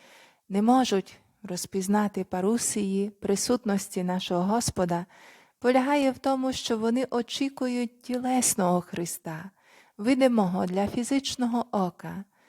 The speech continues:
що влаштує вражаючий показ, в якому вони не зможуть помилитися,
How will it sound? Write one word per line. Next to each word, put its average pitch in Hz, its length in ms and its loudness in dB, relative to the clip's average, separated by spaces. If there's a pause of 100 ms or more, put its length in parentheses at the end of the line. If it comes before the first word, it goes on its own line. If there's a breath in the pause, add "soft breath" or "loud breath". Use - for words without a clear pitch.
(200 soft breath)
що 220 220 4
влаштує 240 640 2
вражаючий 262 800 2
показ, 226 840 -4
в 190 60 -6
якому 214 560 2
вони 214 280 4
не 208 160 4
зможуть 208 520 2
помилитися, 208 920 -2